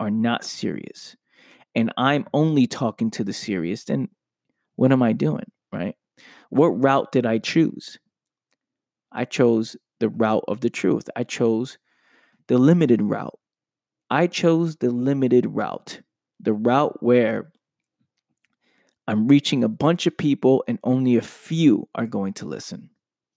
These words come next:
right? Because if you're coming here to escape, if you're coming here to listen to something that you wanna hear, right? Something that's,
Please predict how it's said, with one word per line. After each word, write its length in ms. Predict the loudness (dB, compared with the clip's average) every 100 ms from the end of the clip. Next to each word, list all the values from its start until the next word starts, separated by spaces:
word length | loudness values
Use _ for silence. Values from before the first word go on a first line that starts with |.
| _
right? 220 | -2 0 -2 _ _ _ _ _ _ _ _ _ _ _ _ _ _ _ -4
Because 320 | -2 0 0
if 140 | 2
you're 80 | 2
coming 360 | 2 0 0 0
here 200 | 2 0
to 180 | 2 -2
escape, 560 | -2 -2 2 2 0 -8 _ _ _ _ _ _ _ _
if 120 | 0 2
you're 80 |
coming 380 | 2 2 2 0
here 480 | 2 4 4 2 -4 _ _ _
to 100 | -4
listen 380 | 2 2 2 -2
to 60 | -4
something 420 | -2 -2 0 -2
that 200 | -2 -2
you 80 | 0
wanna 280 | 2 2
hear, 300 | 0 -2 -4
right? 300 | -2 0 0
Something 400 | 0 -2 -2 0
that's, 320 | 2 0 -2